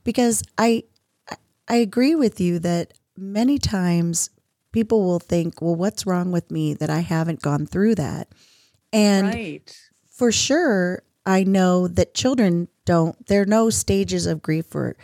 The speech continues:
Speaker 1: for children. So it, it
Speaker 2: Right.
Speaker 1: makes perfect sense to me. And I'm, I'm really
Speaker 2: Mm-hmm.
Speaker 1: thankful that you clarified that, because I think that's something very important. I can only imagine, though, being a parent and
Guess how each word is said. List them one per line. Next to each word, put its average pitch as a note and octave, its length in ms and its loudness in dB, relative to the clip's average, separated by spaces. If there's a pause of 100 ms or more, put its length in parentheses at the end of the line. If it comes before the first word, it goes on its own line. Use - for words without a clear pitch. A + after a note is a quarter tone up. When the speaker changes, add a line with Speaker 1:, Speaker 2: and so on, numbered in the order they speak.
(220)
Speaker 1:
for E3 140 0
children. D#3 540 -4 (300)
So C#4 180 0
it, B3 200 0
it B3+ 80 2
Speaker 2:
Right. A3+ 100 -6
Speaker 1:
makes C#4+ 540 -2
perfect G3 360 -2
sense F#3 360 -2
to F#3 100 -2
me. D#3 160 0
And D#3 140 0
I'm, F3 260 0
I'm G3 180 2
really C4 260 2
Speaker 2:
Mm-hmm. A3+ 100 -6
Speaker 1:
thankful F#3+ 380 0
that E3+ 140 -2
you E3 100 -2
clarified E3 680 -4
that, - 280 -6
because F#3 300 0
I G#3 80 0
think D4 260 -4
that's - 260 -2 (340)
something G3 380 -2
very F3 300 -2
important. E3 640 -4 (1300)
I A3+ 100 0
can B3 180 -2
only F4+ 260 -4
imagine, G#3 920 0 (320)
though, F3 520 0
being A3 280 2
a A#3+ 60 0
parent F3 680 -4 (160)
and D#3 480 2